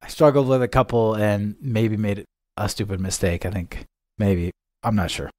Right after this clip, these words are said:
But anyways, ninety-two is pretty good. I'll take it. So that's just a personal thing. But on top of that, uh, our I F R course should be, gosh, I wanna say, like, a week after this drops, we'll be, start talking about,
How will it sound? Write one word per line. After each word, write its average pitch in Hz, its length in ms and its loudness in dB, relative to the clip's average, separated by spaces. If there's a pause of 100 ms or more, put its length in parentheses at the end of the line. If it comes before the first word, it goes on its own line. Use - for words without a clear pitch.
(240)
But 131 120 4
anyways, 143 500 6
ninety-two 123 400 0
is 107 120 0
pretty 101 220 0
good. 92 180 -4
I'll 92 120 -2
take - 260 -8
it. - 80 -8 (320)
So 196 180 4
that's 120 340 4
just - 340 0
a 92 240 -2 (320)
personal 92 400 -6
thing. 135 420 2
But 104 200 2 (360)
on 107 240 -6
top 165 200 2
of 147 60 2
that, 139 280 4
uh, 107 280 -4
our 107 200 0
I 117 180 2
F - 160 -8
R 110 120 -6
course 113 420 -8 (320)
should 156 520 -4
be, 160 460 -8
gosh, 120 440 -6 (100)
I 101 160 -8
wanna 123 200 -4
say, 127 440 2 (180)
like, 107 160 -12
a 101 60 -8
week 127 320 -2
after 123 400 0
this 110 200 -8
drops, 110 480 -2 (360)
we'll 110 160 0
be, 110 160 -2 (140)
start 107 280 0
talking 104 380 -2
about, 101 340 2